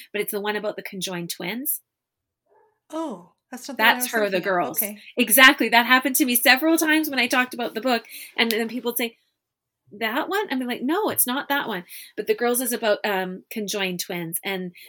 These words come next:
Speaker 1: the book alternates between the one twin telling what life is like according to her, and the other con-, twin saying what life is like according to her, and then about possibly making a decision to become separated, and how that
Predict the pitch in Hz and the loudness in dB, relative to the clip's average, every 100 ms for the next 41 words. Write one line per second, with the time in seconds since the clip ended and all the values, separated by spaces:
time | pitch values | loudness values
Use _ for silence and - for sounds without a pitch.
0 | - 208 196 214 208 - 208 208 233 208 | -10 -8 -2 -4 -4 -2 -2 -2 -4 -4
1 | 196 - 185 - 214 190 185 180 _ - | -2 -2 -4 -6 -6 -6 -6 -10 _ -20
2 | _ - 190 190 180 - 190 185 196 214 | _ -8 -2 0 -2 -6 -8 -4 -4 -4
3 | 220 - 220 226 - 208 202 196 - 190 | -8 -4 -4 -4 -6 -6 -6 -8 -6 -6
4 | 180 196 180 208 196 185 - - _ _ | -4 -4 -4 -4 -4 -6 -6 -18 _ _
5 | - 202 - 190 175 180 - 208 262 - | -20 -12 -6 -6 -6 -8 -4 0 0 0
6 | 196 196 - 185 196 214 202 _ - - | -4 -8 -8 -8 -10 -12 -16 _ -14 -8
7 | 202 202 208 - 202 190 185 - 185 175 | -6 -6 -4 -4 -4 -6 -8 -8 -8 -6
8 | 202 202 185 180 - 202 180 175 - 170 | -4 -4 -6 -10 -10 -6 -6 -8 -14 -8
9 | 196 226 311 - - - - - 196 190 | -4 -2 -4 -8 -18 -18 -18 -8 -6 0
10 | 196 190 190 _ _ - 196 190 185 - | 0 0 -4 _ _ -12 -6 0 0 -2
11 | - 208 190 190 190 185 180 180 180 170 | -8 -4 -2 -2 -4 -4 -4 -6 -10 -6
12 | 175 - 175 185 175 175 - - 180 160 | -2 0 -2 -6 -6 -8 -8 -8 -6 -8
13 | 175 170 - 165 220 226 247 262 294 _ | -6 -4 -4 -4 -6 -6 -2 -2 -2 _
14 | _ _ - 196 180 196 180 180 175 - | _ _ -10 -8 -6 -6 -6 -4 -4 -6